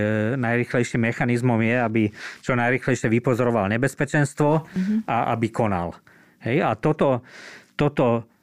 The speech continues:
Speaker 1: vyhľadávanie, vyhľadávanie, e,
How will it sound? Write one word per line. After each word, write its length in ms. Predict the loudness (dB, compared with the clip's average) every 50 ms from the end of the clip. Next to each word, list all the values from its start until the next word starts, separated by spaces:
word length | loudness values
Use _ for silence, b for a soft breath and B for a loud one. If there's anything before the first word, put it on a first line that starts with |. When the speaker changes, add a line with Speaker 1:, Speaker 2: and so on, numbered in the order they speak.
| _ _ _ _ _
Speaker 1:
vyhľadávanie, 1120 | -6 -2 2 2 4 4 4 4 4 2 2 2 2 0 2 2 2 2 2 0 0 -2
vyhľadávanie, 960 | 0 0 0 2 2 0 0 0 0 0 0 0 0 0 0 0 0 0
e, 20 | -2